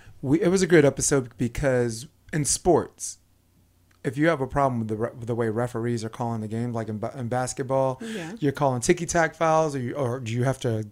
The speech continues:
Speaker 1: someone has to get clothesline, right? Football, this guy's, the guy could throw a flag every play if he wanted to. He's
Speaker 2: Right.
Speaker 1: being ar-, maybe you think maybe he's being arbitrary, and, and volleyball has the same problem, right?
Speaker 2: Yeah.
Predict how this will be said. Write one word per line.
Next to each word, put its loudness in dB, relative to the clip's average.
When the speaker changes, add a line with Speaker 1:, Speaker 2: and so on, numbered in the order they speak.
Speaker 1:
someone 2
has 0
to 0
get -2
clothesline, -2
right? -4
Football, 4
this -8
guy's, 4
the 2
guy 12
could 4
throw 8
a 4
flag 4
every -2
play 0
if -2
he -2
wanted -4
to. -8
He's -4
Speaker 2:
Right. -4
Speaker 1:
being -2
ar-, 0
maybe -4
you -4
think -6
maybe -4
he's -8
being -6
arbitrary, -8
and, -8
and -6
volleyball -2
has -8
the -8
same -6
problem, -8
right? -8
Speaker 2:
Yeah. -6